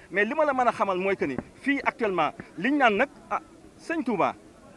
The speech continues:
bu njëkk nit ñi dañ daan dem di jéggaani, mais lañ daan jéggaani dañ daan jéggaani alal di ko indi. Mais tey jii li ñuy jéggaani du alal,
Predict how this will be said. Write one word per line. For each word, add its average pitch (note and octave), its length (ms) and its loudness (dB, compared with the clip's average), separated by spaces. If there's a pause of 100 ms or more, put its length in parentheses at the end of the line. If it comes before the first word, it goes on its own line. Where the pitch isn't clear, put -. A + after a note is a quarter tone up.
(140)
bu G#3+ 120 -2
njëkk E3+ 360 -2
nit A#3 160 -4
ñi - 80 -10
dañ B3+ 140 -2
daan A#3+ 160 2
dem A#3+ 120 -4
di G3+ 140 -6
jéggaani, G3 480 2
mais G3 100 2
lañ C4+ 140 0
daan B3+ 220 4
jéggaani A3+ 320 2
dañ A3+ 160 -6
daan A3 200 2
jéggaani G#3+ 360 0
alal G#3 180 0
di F3+ 80 -6
ko G#3 100 -6
indi. D#3 220 -4 (220)
Mais A3 160 2
tey D4 200 6
jii G#3 260 -2 (420)
li A3 200 0
ñuy D#4+ 200 2
jéggaani G3+ 520 6 (200)
du B3+ 120 -4
alal, G3+ 300 4